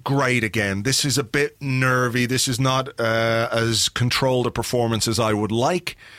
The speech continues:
With the benefit of hindsight, I'm looking at that defence, and I'm wondering, what else can we really expect from a team which knows deep down within itself that it doesn't really have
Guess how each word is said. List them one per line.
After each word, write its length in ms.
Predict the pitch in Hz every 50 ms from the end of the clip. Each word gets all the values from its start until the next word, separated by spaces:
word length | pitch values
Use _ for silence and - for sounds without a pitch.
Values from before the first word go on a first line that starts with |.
| - - - - - - - _ _ _ _ _ _ _ _ _ _ _ -
With 120 | 160 160
the 80 | 139 147
benefit 340 | 131 196 196 190 143 - 160
of 80 | 151
hindsight, 540 | - 127 143 147 143 143 - - 131 113 110
I'm 100 | 110 113 127
looking 320 | 139 160 156 - 156 139
at 100 | 131 123
that 180 | 123 120 120 -
defence, 600 | - 110 - 127 110 101 92 85 - - - - - _ _ _ _ _ _ _ _ _ _ _ _ _ _ _ _ _ _ _ _ _ _ _ - -
and 100 | - 120
I'm 140 | 127 127 131
wondering, 480 | 135 143 151 147 135 135 131 123 123 120
what 240 | 120 131 135 131 127
else 240 | 123 123 123 120
can 160 | - - 123 120
we 100 | 120 113
really 520 | 110 113 120 123 127 123 120 117 113 107
expect 640 | 110 - - - - 110 101 95 - - - - - - - - - - - - - -
from 320 | - - - - 135 120 117
a 80 | 113
team 400 | - - - 135 127 123 120 117
which 200 | 120 131 - -
knows 720 | 156 151 156 151 151 143 131 120 117 110 98 92 - - - _ _ - _ _ _ _ _ _ _ _ _ _ - 101
deep 240 | - 165 165 151
down 420 | 127 147 135 123 123 123 127 123 123
within 240 | 123 123 139 135 135
itself 440 | 131 - - - 139 123 117 113
that 140 | 98 120 117
it 140 | 117 117 110
doesn't 380 | - 156 147 143 139 147 131 131
really 320 | 139 143 143 135 131 120
have 560 | 117 127 131 117 101 98 98 98 98 95 -